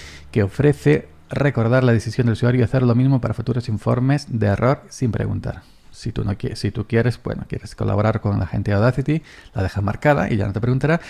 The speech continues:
Si no quieres, no la dejas marcada y ya está. Y en cada informe de error, pues porque lo, el software tiene error, pues ya está, se te recordará. La decisión para futuros informes de error puede cambiarse en las preferencias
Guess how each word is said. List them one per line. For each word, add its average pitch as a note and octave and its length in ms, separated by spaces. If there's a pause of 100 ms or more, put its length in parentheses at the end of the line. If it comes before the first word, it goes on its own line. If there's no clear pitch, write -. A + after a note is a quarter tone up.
(320)
Si - 160
no B2 120
quieres, B2 360 (220)
no G#2+ 100
la G#2 80
dejas F#2+ 200
marcada G2 360
y - 20
ya F2+ 80
está. D#3 320
Y A#2 120
en G2+ 120
cada G2+ 240
informe A2+ 400
de B2 60
error, E3 300 (280)
pues A#2 180
porque - 220
lo, - 180
el F#2+ 120
software A2 340
tiene G#2+ 200
error, A#2+ 240
pues A2+ 140
ya G#2+ 60
está, A2+ 160
se - 140
te A2+ 120
recordará. A2+ 460 (840)
La A#2+ 160
decisión A#2+ 400
para C#3 120
futuros C3+ 360
informes B2+ 340
de B2 80
error C#3 140
puede C3 180
cambiarse B2+ 460
en B2+ 80
las G#2+ 80
preferencias C3+ 640